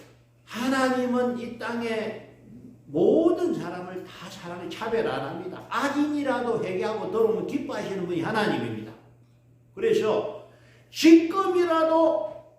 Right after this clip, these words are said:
예수님 오시면 우리는 바로 천국 갑니다. 할렐루야! 어떤 때는 "주님 빨리 오시면 좋겠다." 이런 생각할 때도 있어요.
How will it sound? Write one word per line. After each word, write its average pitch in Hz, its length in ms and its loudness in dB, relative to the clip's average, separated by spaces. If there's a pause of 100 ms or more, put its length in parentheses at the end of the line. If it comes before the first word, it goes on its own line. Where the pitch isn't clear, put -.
(1300)
예수님 220 600 4
오시면 254 580 -4
우리는 226 360 -6
바로 202 220 -10
천국 233 360 -4
갑니다. 175 260 -2
할렐루야! 254 800 4 (880)
어떤 202 280 -8
때는 - 480 -8 (1300)
"주님 240 280 -8
빨리 277 180 -8
오시면 254 380 -6
좋겠다." 185 380 -10 (840)
이런 214 240 0
생각할 185 480 -6
때도 196 180 -4
있어요. - 360 -10